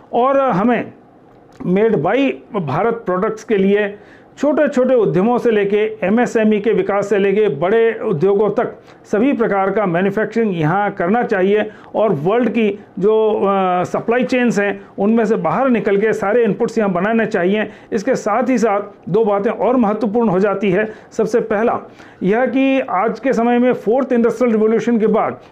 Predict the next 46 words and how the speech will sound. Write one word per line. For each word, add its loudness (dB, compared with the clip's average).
जो 4
विभिन्न 2
नए-नए 2
products -2
आ 0
रहे 0
हैं, -6
electric -2
vehicles 0
आने 0
वाले 2
हैं, -2
Artificial 0
intelligence 0
के -4
आधार 0
पर -2
जो 2
विभिन्न 2
प्रकार -2
के -4
समाधान -2
आने 0
वाले 0
हैं, -2
उन 2
सबको 0
भी 2
हमें 2
अपने 0
देश 0
में 2
ही 2
विकसित -4
करना 0
होगा। 0
तो 2
एक 0
प्रकार 2
से 2
फोर्थ 0
इंडस्ट्रियल 2
रिवॉल्यूशन 2
के 0
बाद 0
में 0